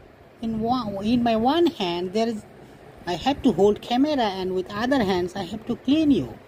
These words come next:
See, I am so struggling. I am so, what he'll say, hardworking blogger. Hey, who is this?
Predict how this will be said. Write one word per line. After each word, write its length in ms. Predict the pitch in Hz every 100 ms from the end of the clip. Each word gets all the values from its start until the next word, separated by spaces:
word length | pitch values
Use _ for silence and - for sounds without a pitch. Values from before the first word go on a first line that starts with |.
| - - - - - -
See, 400 | - - 302 302 -
I 140 | 240
am 240 | 247 247 220
so 440 | - 269 247 226 - - - - -
struggling. 880 | - - 269 311 285 254 220 220 220 - -
I 60 | 226
am 160 | 233 208
so, 380 | - 269 254 247 - - - -
what 160 | 220 214
he'll 160 | 226 208
say, 240 | 208 202 - - -
hardworking 1000 | 214 277 262 269 262 254 269 262 247 233 - - - - - - -
blogger. 560 | 185 285 220 147 135 - - - - - - - - - - - - -
Hey, 400 | 285 330 330 277
who 160 | 254
is 140 | 294 262
this? 600 | 311 330 294 - -